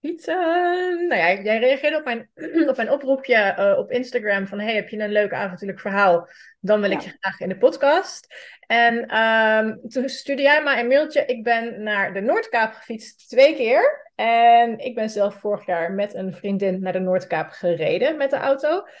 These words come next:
Speaker 1: En
Speaker 2: Ook
Speaker 1: toen
Speaker 2: leuk.
Speaker 1: zagen wij fietsers net voor, net voor de Noordkaap. En toen zei ik tegen mijn vriendin, ik zeg, "Oh my god, moet je dat zien? Het lijkt me echt vreselijk."
Speaker 2: <laughs>
Speaker 1: En ik, eh, ik keek daarna op jouw website en daar vond ik de volgende zin.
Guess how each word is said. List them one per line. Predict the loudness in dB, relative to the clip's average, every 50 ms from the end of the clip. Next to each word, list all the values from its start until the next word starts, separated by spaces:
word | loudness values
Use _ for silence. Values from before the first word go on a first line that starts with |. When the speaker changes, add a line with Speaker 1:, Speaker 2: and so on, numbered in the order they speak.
| _ -20 _ _ _ _ _ _ _
Speaker 1:
En | 2 4 4 4
Speaker 2:
Ook | 2
Speaker 1:
toen | 2 -2 0 0
Speaker 2:
leuk. | 0 0 -2 -4
Speaker 1:
zagen | -8 -6 0
wij | 0 0 0
fietsers | 0 0 0 -2 0 0 0 4 4 4 2 2
net | -2 -2 -2 -2 -4 0
voor, | 2 4 4 4 2 2
net | 2 0 0 0
voor | -2 -2
de | 0
Noordkaap. | 2 2 2 2 0 -2 0 0 2 0 -2 -4 _ _ _ _ _ _ _ _ _ _
En | -6 -6 -6
toen | -4 -6
zei | -4 0 0 2 2 0
ik | -2
tegen | -4 -6 -6 -4 -4
mijn | -6 -6
vriendin, | -4 -6 -6 -6 -4 -6
ik | -6
zeg, | -10 -10 -14 -14 -12 -4
"Oh | 0 4 6 6 8 10 8 8 8 6 4
my | 2 4
god, | 4 4 4 4 2 0
moet | 0 -2 -2 -2
je | 0
dat | 0 0 0 0 -4
zien? | -8 -8 -8
Het | -8 -6 -4
lijkt | -4 -4 -4 -4
me | -8
echt | -10 -12 -14
vreselijk." | -14 -10 -6 0 0 2 4 4 2 2 0 -4 -4 -2 0 2 2 2 0 0 -2 -2
Speaker 2:
<laughs> | -2 -2 -2 -2 -4 -4 -4 -2 -2 -2 2 4 4 2 2 0 -6 -12 -12 -12 _ _ -10 -10 -6 0
Speaker 1:
En | 2 2 4 4
ik, | 2 0 0 2
eh, | 4 4 4 4 4 2
ik | 0 0
keek | 4 4 4 4 4
daarna | 0 0 2 0 0
op | 0 0
jouw | 0 2
website | 2 0 -2 -4 -6 -4 -2 -2 -2 -2
en | -4 -8 -6 -4
daar | -4 -4 -4 -6 -10 -10 -8
vond | -6 -6 -6 -6 -8
ik | -8 -8
de | -10 -8
volgende | -4 -4 -4 -4 -4 -8 -10 -10 -10
zin. | -10 -6 -4 -2 -2 -2 -2 -4 -8 -10 -12 -14